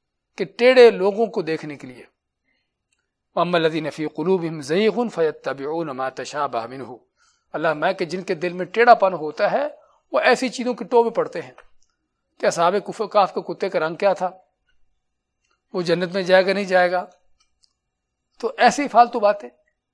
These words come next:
بھی تم اس چیز کے مکلف ہو، تمہیں سوال ہوگا قیامت کے دن کہ اصحاب کاف کے کتے کا رنگ کیا تھا، یا اس کا رنگ معلوم کر کے کوئی دنیا کے اندر تمہیں بہت بڑا فائدہ مل جائے گا۔ تو یہ ہے جاہل لوگوں کی دلیلیں۔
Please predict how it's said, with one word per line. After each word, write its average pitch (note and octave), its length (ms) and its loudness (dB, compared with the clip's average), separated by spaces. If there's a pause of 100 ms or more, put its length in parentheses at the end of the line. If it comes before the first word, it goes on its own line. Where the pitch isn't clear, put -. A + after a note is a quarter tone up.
(180)
بھی A3+ 80 -10
تم G#3 160 -10
اس G3+ 160 -4
چیز G#3+ 120 -6
کے A#3 120 -2
مکلف F3 420 0
ہو، G3+ 100 -8 (440)
تمہیں G3+ 140 -4
سوال F3+ 300 4
ہوگا A3 240 6
قیامت G#3+ 360 4
کے A3 120 2
دن A#3+ 100 -6
کہ A#3+ 160 -4
اصحاب F3 340 -2
کاف G3+ 200 0
کے F#3 260 -12
کتے G3+ 260 -6
کا G#3 140 -2
رنگ G#3 60 -10
کیا A#3 160 -6
تھا، A3 160 -12 (1500)
یا G#3 140 4
اس G#3+ 180 2
کا A3 180 6 (180)
رنگ G#3+ 260 2
معلوم G#3 300 2
کر G#3 160 2
کے G#3+ 140 -4
کوئی G3 180 -8
دنیا F#3+ 240 -4
کے G#3+ 120 -4
اندر G3+ 140 -4
تمہیں G3+ 240 -6
بہت G3+ 200 0
بڑا G3+ 160 2
فائدہ F#3+ 260 2
مل G#3 160 -6
جائے A3+ 160 -4
گا۔ A#3+ 60 -8 (1120)
تو - 80 -6
یہ A#3 220 4
ہے G3+ 120 0
جاہل G3+ 400 4
لوگوں F#3+ 240 -2
کی F3+ 120 -12
دلیلیں۔ C3+ 320 -12